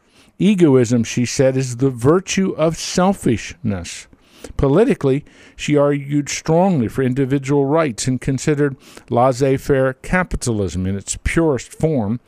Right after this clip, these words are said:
as the only moral social system because it was the only one that guarded property rights.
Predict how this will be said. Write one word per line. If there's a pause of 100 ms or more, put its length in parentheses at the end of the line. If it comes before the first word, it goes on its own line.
(300)
as
the
only
moral
social
system (360)
because
it
was
the
only
one
that
guarded
property
rights.